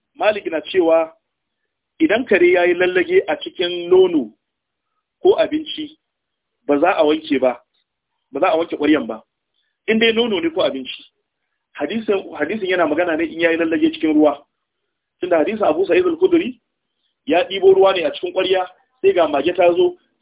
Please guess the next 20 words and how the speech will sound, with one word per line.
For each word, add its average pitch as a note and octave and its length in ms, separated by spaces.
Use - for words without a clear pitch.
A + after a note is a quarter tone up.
sai F#3 200
karkatar A3 500
da D3 220
ƙwaryan, F#3 340
sai F#3+ 100
mage D#3 260
ta D#3 80
sha. D3 200
Sai F3 100
kuma F#3 160
ya F#3+ 60
yi G3 60
amfani D#3+ 360
da D#3+ 80
wannan D3+ 220
ruwa F3 180
ya F3+ 100
alwala C3+ 300
da B2+ 80
shi. - 160